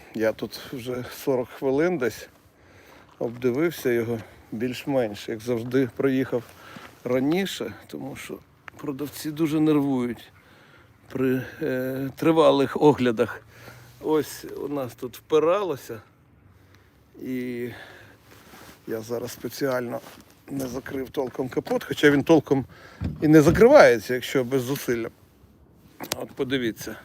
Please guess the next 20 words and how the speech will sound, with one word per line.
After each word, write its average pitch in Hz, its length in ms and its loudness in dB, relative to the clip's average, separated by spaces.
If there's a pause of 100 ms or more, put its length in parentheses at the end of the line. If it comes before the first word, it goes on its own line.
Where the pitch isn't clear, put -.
(800)
який 123 300 -4
тут 117 260 -6
зазор 156 460 0 (200)
збільшений. 117 720 -6 (1400)
Це - 140 0
у 139 120 6
нас 131 260 0
пластикове 147 720 6
крило. 226 480 4 (960)
Ну, 208 120 8
наскільки 170 520 8
я 120 160 8
знаю, 101 340 4
там, 107 260 -2
в - 80 -8
принципі, - 640 4 (640)
такого 120 400 4
нічого 123 600 4 (480)
немає. 147 480 6
Це 110 360 -2